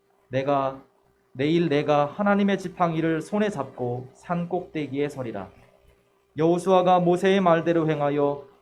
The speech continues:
아말렉과 싸우고, 모세와 아론과 훌은 산 꼭대기에 올라가서 모세가 손을 들면 이스라엘이 이기고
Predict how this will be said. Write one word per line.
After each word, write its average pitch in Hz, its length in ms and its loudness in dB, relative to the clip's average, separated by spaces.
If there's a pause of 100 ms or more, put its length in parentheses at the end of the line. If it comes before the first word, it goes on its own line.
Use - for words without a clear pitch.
(140)
아말렉과 139 960 -2 (720)
싸우고, 139 640 -2 (300)
모세와 143 580 0
아론과 147 440 0
훌은 160 340 -4
산 180 260 -6
꼭대기에 175 460 -2
올라가서 139 720 0 (260)
모세가 135 460 -4
손을 196 320 0
들면 170 560 0
이스라엘이 151 680 0
이기고 120 600 -6